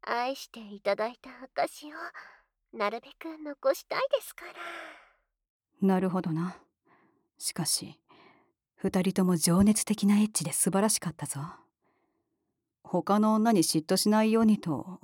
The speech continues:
Speaker 2: 心に決めていたが、焼けるくらい愛情に満ちていた。
Speaker 1: 「愛しております」と口にするだけでは足りないと思ったので、つい張り切ってしまいました。
Speaker 2: あの激しさだけでも、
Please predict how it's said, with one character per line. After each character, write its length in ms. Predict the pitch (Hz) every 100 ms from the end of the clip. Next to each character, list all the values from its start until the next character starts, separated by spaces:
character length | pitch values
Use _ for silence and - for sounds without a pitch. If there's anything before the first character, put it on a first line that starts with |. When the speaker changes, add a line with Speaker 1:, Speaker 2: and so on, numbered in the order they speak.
| -
Speaker 2:
心 360 | 160 156 185
に 120 | 214 160
決 160 | -
め 120 | 151
て 140 | 156 185
い 40 |
た 140 | 202 190
が、 280 | 143 - _ _ _ _ _ _ _ _ _ _ _ _ _
焼 280 | 170 - 175
け 60 |
る 60 | 185
く 120 | -
ら 120 | 180
い 100 | 147
愛 180 | 131 151
情 200 | - 151
に 140 | 147 135
満 120 | 147
ち 60 | -
て 100 | -
い 60 | -
た。 240 | - - _ _ _ _ _ _ _ _ _ _ _
Speaker 1:
「愛 340 | 277 277 320
し 140 | 320 -
て 180 | 269 240
お 100 | 226
り 140 | 262
ま 140 | 262 320
す」 80 | -
と 100 | 247 -
口 280 | - - 311
に 120 | 349
す 140 | -
る 100 | 359
だ 120 | 339 330
け 120 | 381
で 140 | 359
は 140 | 262 254 -
足 120 | 302
り 100 | 320
な 140 | 349
い 60 | 427
と 80 | -
思 240 | 320 277 311
っ 40 |
た 160 | - 349
の 140 | 311
で、 100 | - 294 - - - _ _ _ _ _
つ 100 | -
い 20 | 370 466 339 277 -
張 100 | 233
り 120 | 294
切 100 | 370
っ 40 |
て 180 | - 523
し 140 | - 311
ま 120 | 311
い 80 | 311
ま 120 | 370
し 160 | - -
た。 80 | 349 370 - - _ _ _ _ _ _ _ _ _ _ -
Speaker 2:
あ 160 | 180
の 140 | 185 190
激 300 | 185 185 202
し 60 |
さ 160 | - 165
だ 120 | 147
け 120 | 170
で 100 | 190
も、 240 | 160 165